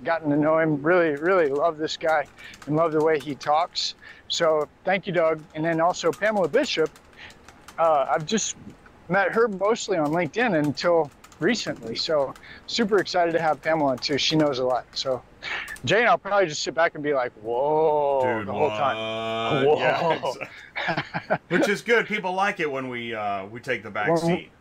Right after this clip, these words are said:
Speaker 1: when Ty
Speaker 2: Right?
Speaker 1: and Jay are saying, "Whoa," you know it's serious.
Speaker 2: Yeah.
Speaker 1: Whoa.
Speaker 2: It's, it's for
Speaker 1: All right.
Speaker 2: real.
Speaker 1: So, yeah,
Speaker 2: Um,
Speaker 1: I'm really excited to hear what's gonna happen today. Uh, I'm so thankful for our guests
Speaker 2: I
Speaker 1: and
Speaker 2: know,
Speaker 1: the time.
Speaker 2: me too.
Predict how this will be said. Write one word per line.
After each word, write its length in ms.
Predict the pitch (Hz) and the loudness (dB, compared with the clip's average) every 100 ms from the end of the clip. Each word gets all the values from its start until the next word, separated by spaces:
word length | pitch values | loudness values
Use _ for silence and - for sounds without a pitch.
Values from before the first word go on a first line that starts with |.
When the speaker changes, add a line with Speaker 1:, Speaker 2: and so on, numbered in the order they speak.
| _ | _
Speaker 1:
when 180 | 156 170 | 0 0
Ty 520 | - - - - - | 0 -8 -16 -10 0
Speaker 2:
Right? 160 | 233 277 | 2 2
Speaker 1:
and 100 | 208 | 0
Jay 180 | 190 233 | 0 2
are 120 | 196 | 0
saying, 380 | - 214 185 175 | 0 -2 -2 -2
"Whoa," 480 | 165 170 165 170 170 - | 0 2 2 0 -2 -8
you 140 | 160 202 | -2 2
know 240 | 196 180 | 4 2
it's 160 | 147 - | 0 -2
serious. 520 | 180 139 117 117 - | 0 0 -2 -6 -6
Speaker 2:
Yeah. 360 | 98 92 78 95 | -6 -6 -6 0
Speaker 1:
Whoa. 360 | 131 127 98 | 2 2 0
Speaker 2:
It's, 120 | 101 | -4
it's 140 | 107 - | -12 -14
for 140 | 113 | -2
Speaker 1:
All 40 | 151 | 0
right. 120 | 131 | 0
Speaker 2:
real. 260 | 95 82 - - - - - - - | -4 -12 -16 -20 -20 -20 -20 -20 -4
Speaker 1:
So, 280 | 254 170 175 | 2 4 4
yeah, 200 | 247 143 | 4 2
Speaker 2:
Um, 80 | |
Speaker 1:
I'm 120 | 180 240 | 0 2
really 220 | 254 226 | 4 2
excited 320 | - 233 220 | 2 0 2
to 80 | 202 | 2
hear 140 | 233 | 2
what's 220 | 214 196 | 2 0
gonna 180 | - 220 | -2 -2
happen 280 | 196 214 226 | 0 -2 -2
today. 380 | 220 220 240 220 - _ - | 0 2 0 -4 -12 _ -4
Uh, 320 | 160 151 131 - - - - - - - | 0 2 2 -2 -18 -20 -20 -20 -18 -8
I'm 140 | 147 | -6
so 200 | - 196 | 0 0
thankful 400 | 190 190 190 208 | 2 0 2 0
for 200 | - 175 | 2 2
our 100 | 160 | 4
guests 480 | 143 165 214 - - | 4 2 2 -4 -6
Speaker 2:
I 180 | 101 104 | -6 -2
Speaker 1:
and 80 | 156 | 0
Speaker 2:
know, 100 | 143 | 0
Speaker 1:
the 60 | |
time. 280 | 165 165 208 | 2 2 2
Speaker 2:
me 60 | 202 | -2
too. 200 | 85 | -6